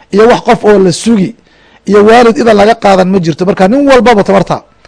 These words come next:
ka baangada la boodi, ka dhagaxa tuuri, ka hubka wata, waxaa yidhi waa, waa adoo, adoo fadhiyo oo iska fadhiya inta lagu dili lahaa, adoo dhaqdhaqaaq samaynaya ha lagu dilo. "وكذا"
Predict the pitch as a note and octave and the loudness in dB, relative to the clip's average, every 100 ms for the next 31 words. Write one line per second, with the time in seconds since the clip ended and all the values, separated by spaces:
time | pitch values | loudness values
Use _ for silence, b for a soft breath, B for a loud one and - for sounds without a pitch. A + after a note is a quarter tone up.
0 | b b D#3+ E3+ F3 F#3 F3 F#3 E3 F#3 | b b -4 -2 -2 -2 0 -2 0 -2
1 | F3+ E3+ F3+ F#3 E3 E3+ G3+ A3 G#3+ - | -2 -2 -2 0 -2 -4 -2 0 0 -2
2 | b b b b - F3+ G#3 G3+ G3 F#3+ | b b b b -4 -2 0 0 0 0
3 | A3 - - b b b - F3+ F#3+ F#3+ | 0 -2 -6 b b b -4 -2 0 2
4 | G3+ - G3 G3+ - A3+ G#3 - A3 A3+ | 0 0 -2 0 2 2 2 2 2 2
5 | - - G3 A3 A3+ F#3+ G3+ G3+ G3 G3 | 0 -4 0 2 2 2 0 0 0 2
6 | G3 F3+ F#3 B3+ F3 C3 - B B G#3 | 0 0 0 2 2 -2 -8 B B -2
7 | A#3 F#3 F#3 G#3 - D#3+ E3 D3 D3+ - | 0 2 0 0 -2 -6 -4 -4 -6 -8
8 | D3+ A2+ - _ B B B B B B | -8 -10 -14 _ B B B B B B
9 | B G3 A#3+ C4 | B -2 0 2